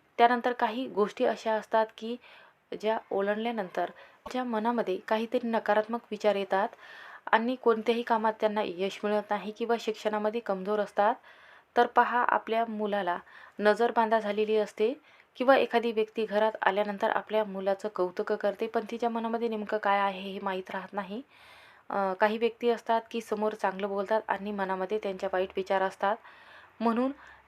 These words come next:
अशी नजर जी आहे तर या दिवशी काढली जाते. आपल्या मुलाला लागत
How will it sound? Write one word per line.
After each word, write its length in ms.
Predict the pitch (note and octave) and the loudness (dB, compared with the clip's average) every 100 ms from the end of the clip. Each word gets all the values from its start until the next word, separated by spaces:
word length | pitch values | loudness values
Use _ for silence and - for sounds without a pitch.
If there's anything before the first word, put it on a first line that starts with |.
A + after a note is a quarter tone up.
| - - - - | -20 -20 -10 0
अशी 340 | - - A#3 | 0 2 -4
नजर 340 | A3+ G3+ G3+ G#3+ | 0 0 2 0
जी 120 | G3+ | 0
आहे 260 | G3+ F#3+ | -2 -2
तर 180 | A#3+ A3 | -2 0
या 180 | F#3+ F#3+ | 0 -2
दिवशी 300 | F#3 - D#4 | -4 -8 -8
काढली 340 | D#4 F#3+ F#3+ | -4 -4 -2
जाते. 340 | F#3 F3+ F#3 F3 - - - - - | -2 -2 -4 -10 -14 -20 -18 -14 6
आपल्या 300 | A#3+ A#3+ C4 | 6 8 2
मुलाला 520 | B3 A#3+ A#3 A3+ A#3 | 2 2 2 4 2
लागत 380 | A3+ G#3 F#3+ G#3 | 4 2 2 -6